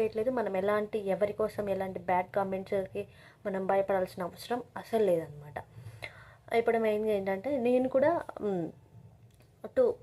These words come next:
ఒక రెండు ఆలోచనలో ఉంటున్నాను. అంటే యూ-, ఇటు YouTube చేసుకోవాలా, లేకపోతే, ఆ, బయటికి వెళ్ళి జాబ్ చేసుకోవాలా అని నా పర్సనల్ లైఫ్ నేను మీకు షేర్ చేస్తున్నాను అన్నమాట.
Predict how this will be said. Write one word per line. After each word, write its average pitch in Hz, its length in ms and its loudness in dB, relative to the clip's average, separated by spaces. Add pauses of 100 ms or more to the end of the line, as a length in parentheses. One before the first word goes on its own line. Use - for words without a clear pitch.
ఒక 202 200 0
రెండు 208 380 6
ఆలోచనలో 214 520 4
ఉంటున్నాను. 180 380 -2 (440)
అంటే 196 200 0
యూ-, 208 280 2
ఇటు 196 160 -2
YouTube 208 500 2
చేసుకోవాలా, 180 580 2
లేకపోతే, 185 580 -2 (480)
ఆ, 196 80 0
బయటికి 190 400 0
వెళ్ళి 202 160 0
జాబ్ 185 360 2
చేసుకోవాలా 170 760 -2
అని 190 160 -4 (140)
నా 202 280 2
పర్సనల్ 214 440 0
లైఫ్ 175 260 -2
నేను 220 440 0
మీకు 196 280 -2
షేర్ 180 380 0
చేస్తున్నాను 156 440 -10
అన్నమాట. 147 360 -8